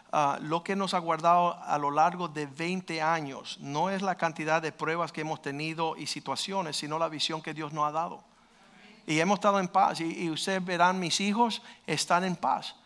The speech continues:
Porque Dios lo que dice que va a hacer, Él lo cumple. Y, y muchas veces, ah, hubo la preocupación, "¿y cómo se va a lograr esto?" Yo no tengo ninguna preocupación, porque la visión que Dios dio, Él la va a cumplir, la va a poner por obra.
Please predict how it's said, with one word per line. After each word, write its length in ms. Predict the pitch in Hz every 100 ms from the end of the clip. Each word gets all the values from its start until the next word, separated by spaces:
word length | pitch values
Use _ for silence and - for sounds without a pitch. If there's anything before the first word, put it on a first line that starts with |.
| - - -
Porque 260 | 156 160 151
Dios 280 | 165 190
lo 200 | 196 185
que 140 | 175 156
dice 420 | 160 220 208 208
que 140 | 202
va 80 | 196
a 40 | 190
hacer, 280 | - 170
Él 180 | 175 170
lo 160 | 180 -
cumple. 340 | 233 226 220 - - - - - - - - -
Y, 280 | 156 151 156
y 40 | 147
muchas 320 | 160 170 160
veces, 360 | 170 170 180 185
ah, 120 | -
hubo 460 | 165 156 160 165
la 160 | 170 160
preocupación, 640 | 160 151 151 135 175 190
"¿y 80 | 165
cómo 320 | - 160 170
se 160 | - 165
va 100 | 160
a 20 |
lograr 380 | 160 147 151 151
esto?" 400 | 180 175 208 190 - - - -
Yo 280 | 143 156 185
no 120 | 196
tengo 300 | 202 202 185
ninguna 1160 | 156 147 151 151 139 - 175 196 220 220 208 -
preocupación, 760 | 185 190 180 - 226 214 139
porque 280 | - 147 151
la 140 | 147 147
visión 400 | 139 - 170 180
que 160 | 190
Dios 280 | 185 196 190
dio, 360 | 175 143 156 160
Él 180 | 151
la 100 | 160
va 100 | 160
a 60 | 156
cumplir, 440 | 156 156 202 202
la 160 | 185 151
va 80 | 151
a 40 |
poner 280 | 165 165 165
por 160 | 170 196
obra. 240 | 165